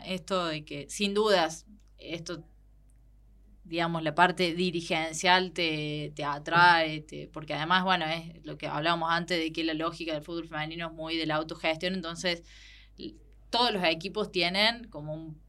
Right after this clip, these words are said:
par de jugadoras, sobre todo, que están, eh, digamos, siempre, o estuvieron siempre relacionadas a esta parte también media dirigencial.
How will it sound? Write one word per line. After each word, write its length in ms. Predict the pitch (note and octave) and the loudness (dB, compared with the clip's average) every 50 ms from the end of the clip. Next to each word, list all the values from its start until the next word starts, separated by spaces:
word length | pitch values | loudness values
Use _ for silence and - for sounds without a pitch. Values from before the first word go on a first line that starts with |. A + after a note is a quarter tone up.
| - | -2
par 220 | - F3 E3 E3+ E3+ | 0 2 2 2 2
de 80 | E3+ | -2
jugadoras, 580 | D#3 D3+ - D#3 D#3+ D#3 D#3 D#3 E3 E3+ F3 F3 | -6 -6 -2 0 0 2 2 0 0 0 -2 -4
sobre 200 | - F3 D#3 D#3+ | -6 -8 -10 -8
todo, 260 | D#3 D#3+ E3 E3+ F3 | -6 -4 -4 -4 -4
que 80 | E3+ - | -4 -6
están, 540 | - - D#3 D3 D3+ D#3 D#3 D3+ D3+ C#3+ C#3+ D3 | -8 -6 -6 -4 -6 -6 -8 -8 -10 -10 -12 -14
eh, 480 | E3 D3+ D3 D3+ C#3+ C#3+ C#3+ C#3+ C#3 - | -12 -12 -10 -10 -10 -10 -12 -14 -18 -16
digamos, 480 | D#3 D3+ D3+ D3+ D#3 D#3+ D3+ D3 D3 - | -10 -8 -8 -6 -4 -6 -6 -6 -8 -10
siempre, 840 | - - - - - - F3+ E3 D#3+ D#3+ D3+ D3+ D#3 D#3 D#3 D#3 D#3+ | -14 -16 -14 -14 -10 -6 -4 -2 -2 -2 -4 -6 -6 -6 -6 -8 -10
o 80 | D#3+ | -12
estuvieron 420 | D3+ - D#3+ D#3 D#3 D#3+ E3 E3 E3 | -12 -10 -8 -6 -4 -4 -4 -4 -4
siempre 440 | E3 F3 E3 D#3+ E3 D#3+ E3 D#3+ | -2 -2 0 0 -2 -2 -4 -6
relacionadas 760 | D#3 D3 D#3 D#3 D#3 - E3 D3+ D#3 D#3+ E3 F3 F3+ F3 E3+ D#3+ | -6 -4 -6 -8 -6 -6 -4 -4 0 4 6 6 6 6 6 4
a 180 | D#3 D#3+ E3+ E3+ | 4 4 2 2
esta 180 | E3+ E3 D#3+ D3+ | 0 -4 -6 -4
parte 480 | D#3 D#3 D#3 D#3 D#3 E3 D#3 D#3 - - - - - - - - - | -2 -2 -2 -2 -4 -4 -4 -4 -6 -8 -14 -20 -20 -20 -20 -20 -10
también 360 | - D#3 D3+ D3+ E3 E3 E3 | -6 -4 -4 -2 -2 -4 -4
media 280 | D#3+ D#3 D#3+ D#3+ E3 D#3+ | -4 -4 -4 -2 -2 -2
dirigencial. 840 | D#3 D#3+ D#3+ D#3+ D#3 D#3 - E3+ D3+ D3+ D3 D3 - F3 D#3+ D3 C#3+ | -2 -2 -2 -2 -4 -4 -4 -4 -4 -4 -4 -2 0 2 2 0 0